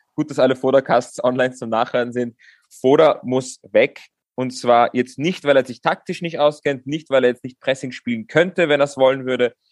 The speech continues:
Ähm, viele, viele, viele Gründe sind nicht ausschlaggebend. Was ausschlaggebend ist, ist, dass er menschlich einfach echt, echt, echt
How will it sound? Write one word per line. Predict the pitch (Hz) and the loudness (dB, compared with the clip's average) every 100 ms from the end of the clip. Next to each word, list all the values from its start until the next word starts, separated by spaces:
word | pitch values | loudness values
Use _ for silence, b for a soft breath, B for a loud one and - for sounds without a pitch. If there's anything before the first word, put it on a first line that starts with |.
| b b | b b
Ähm, | 127 131 123 120 - 131 _ _ _ _ | 2 4 4 -2 -16 -20 _ _ _ _
viele, | - 233 226 | -2 2 2
viele, | 214 196 | 2 0
viele | 202 185 | 2 0
Gründe | 156 180 170 123 | 0 -2 0 -2
sind | 147 143 | -4 -6
nicht | 160 - | -4 0
ausschlaggebend. | 156 - 127 117 110 | 0 0 -6 -4 -4
Was | 120 - | -4 -2
ausschlaggebend | 156 - 170 160 147 | -2 0 -2 -2 -2
ist, | 156 151 | -8 -8
ist, | - | -14
dass | - | -4
er | 123 | -2
menschlich | 117 180 214 190 185 - b b b | 2 0 0 -4 -4 -6 b b b
einfach | 139 160 185 170 156 156 _ _ _ | 0 0 0 0 -2 -2 _ _ _
echt, | 143 160 160 - _ _ - | 2 2 2 -6 _ _ -2
echt, | 143 147 - _ _ - | 0 0 -2 _ _ -4
echt | 143 143 | -2 -2